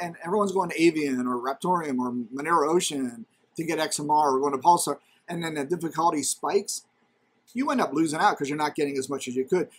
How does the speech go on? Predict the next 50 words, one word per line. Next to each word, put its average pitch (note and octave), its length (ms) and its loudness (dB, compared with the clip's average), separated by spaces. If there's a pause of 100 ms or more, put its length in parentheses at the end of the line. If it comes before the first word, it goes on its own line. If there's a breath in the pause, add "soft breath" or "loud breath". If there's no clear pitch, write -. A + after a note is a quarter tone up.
(100)
You D#3 100 -6
kinda A3 240 2
say, G3 140 2
"Oh, G#3+ 80 0
well, A3 200 6
everyone C#4 380 -2
went G#3 220 -2
over D#3 220 4
there. C3+ 540 0 (1500 soft breath)
I'm E3 140 2
gonna F#3+ 140 4
do E3 120 4
the C#3 120 4
opposite C3+ 400 4
and B2+ 80 -2
go C3 100 4
over A#2+ 140 -2
here D3 480 2 (380)
to D3+ 60 -6
Raptorium C#3 560 0
'cause C3+ 180 -4
the B2+ 120 -2
hash D3 320 2
is C#3 180 -6
low, B2 400 -2
the C#3 80 -2
dif-, E3 220 -4
the C3+ 140 -8
difficulty D#3 580 0
is B2 180 -4 (120)
low, A#2+ 260 -4
and B2 140 0
I - 20 2
wanna C#3 220 -2
see D#3 140 -2
if C3 100 0
I B2+ 40 0
can B2 60 0
get B2 160 -6
more B2 360 -2 (380)
coins D#3 380 0
that A#2 180 -4
way." A2+ 200 -10 (200)
So - 180 -4
it D3 40 -2
might F3 240 4
be G#3 100 4
worth F3 240 2
a C#3 60 0
test D3+ 640 -6